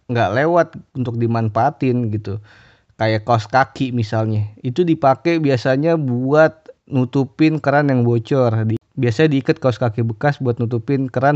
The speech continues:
supaya kagak netes-netes mulu airnya. Kalau zaman dulu juga biasanya dimanfaatin untuk ngelarutin blau. Tahu kagak lu blau? Yang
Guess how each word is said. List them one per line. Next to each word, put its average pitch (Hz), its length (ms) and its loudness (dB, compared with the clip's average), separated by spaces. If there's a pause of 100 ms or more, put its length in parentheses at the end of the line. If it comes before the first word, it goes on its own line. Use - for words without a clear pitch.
supaya 127 320 -2
kagak 120 240 0
netes-netes 117 560 -2
mulu 131 240 0
airnya. 123 560 2 (480)
Kalau 131 160 2
zaman 131 400 2
dulu 185 160 2
juga 160 320 2
biasanya 143 400 0
dimanfaatin 131 800 0
untuk 147 560 -4
ngelarutin 139 640 4
blau. 135 480 4 (240)
Tahu 127 240 0
kagak 120 240 0
lu 113 80 2
blau? 113 400 0 (480)
Yang 123 160 2